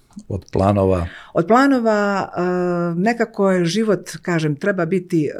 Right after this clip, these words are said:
Speaker 2: otvoren prema životu da bi se mogle dogoditi lijepe stvari. I meni se dogodila jedna lijepa stvar u mom i privatnom životu. Evo, mogu reći na jedan način i poslovno sam, evo, vezana za Azurnu obalu, tako da ću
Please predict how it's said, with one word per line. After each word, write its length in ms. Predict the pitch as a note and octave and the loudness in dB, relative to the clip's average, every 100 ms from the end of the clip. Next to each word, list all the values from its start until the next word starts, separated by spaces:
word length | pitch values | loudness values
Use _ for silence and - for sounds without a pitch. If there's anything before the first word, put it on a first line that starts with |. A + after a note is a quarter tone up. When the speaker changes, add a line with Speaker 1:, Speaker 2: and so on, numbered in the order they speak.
| C#3 - | -10 -2
Speaker 2:
otvoren 460 | F3 - G3 E3 | -2 0 -4 -2
prema 240 | D3+ D3 C#3+ | -4 -6 -6
životu 400 | D3+ D3+ A3 A3 | -6 -4 -4 -4
da 100 | F#3 | -4
bi 80 | E3 | -4
se 140 | D#3+ | -4
mogle 240 | E3 E3+ | -4 -2
dogoditi 460 | C#3+ C#3 C#3 C3+ C#3 | -4 -4 -6 -8 -6
lijepe 300 | A#2+ A2 A2+ | -6 -6 -10
stvari. 440 | - - - - - | -14 -12 -14 -14 -14
I 80 | - | -8
meni 200 | D#3 D3 | -6 -6
se 140 | C3+ | -8
dogodila 680 | C#3+ C#3 C#3 C#3+ A2 G2 - _ - - _ | -8 -6 -4 -4 -4 -6 -8 _ -20 -20 _
jedna 180 | B2+ C3+ | -8 -6
lijepa 280 | D3 D#3 D3+ | -4 -6 -8
stvar 280 | - C#3 C3 | -6 -4 -4
u 20 | |
mom 200 | D3+ D3 | -4 -6
i 140 | D3+ | -6
privatnom 460 | D3 D#3+ C3+ C3 C3+ | -4 -4 -4 -6 -10
životu. 400 | D3 E3 F#3 D#3+ | -6 -4 -4 -4
Evo, 200 | D3 E3+ | -6 -6
mogu 300 | D3 C3 - | -8 -10 -10
reći 260 | D#3 D3+ D#3 | -10 -10 -8
na 80 | |
jedan 180 | E3 E3+ | -8 -6
način 320 | D3+ C3 D#3+ | -6 -8 -8
i 80 | C#3+ | -8
poslovno 440 | D#3 C#3 C3+ C#3 C#3 | -4 -4 -6 -10 -12
sam, 260 | C3 C3+ | -12 -12
evo, 180 | A#2+ C3 | -10 -12
vezana 640 | B2+ C3+ C3+ C3+ B2+ A#2 - _ - - _ | -10 -10 -8 -10 -12 -14 -18 _ -20 -20 _
za 260 | B2+ C3+ B2 | -8 -4 -2
Azurnu 400 | D3+ D3 D3 D#3 | -2 -4 -6 -4
obalu, 280 | G#3+ A3+ G#3+ | -2 0 -2
tako 300 | F#3+ F#3+ E3+ | -2 -4 -4
da 380 | D#3+ D3+ D3 C#3+ | -4 -2 -4 -6
ću 240 | C#3+ D3+ | -10 -10